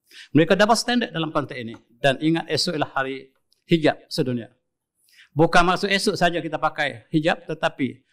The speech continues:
untuk kesedaran kepada masyarakat yang belum berhijab. Dan kita lihat di sini, apabila seorang pembesar Eropah ingin bersalam dengan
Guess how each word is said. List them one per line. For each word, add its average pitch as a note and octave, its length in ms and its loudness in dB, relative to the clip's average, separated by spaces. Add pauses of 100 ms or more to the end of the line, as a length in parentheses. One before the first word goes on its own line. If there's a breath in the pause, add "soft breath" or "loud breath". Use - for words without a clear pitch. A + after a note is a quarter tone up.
(100)
untuk C#3 320 0
kesedaran E3 400 0
kepada C#3 240 -10
masyarakat D3 480 -6
yang C3+ 160 -4
belum C3+ 320 -2 (480)
berhijab. A#2 320 -2 (1040)
Dan C3+ 240 2
kita C#3 160 -4
lihat C3+ 240 -8
di B2+ 80 -10
sini, D3 200 -8 (2500 soft breath)
apabila E3 560 4
seorang D3+ 480 -2 (960)
pembesar D3+ 560 2 (800)
Eropah C#3+ 560 0 (720 soft breath)
ingin D3+ 160 6
bersalam D#3+ 480 2
dengan D3 320 -6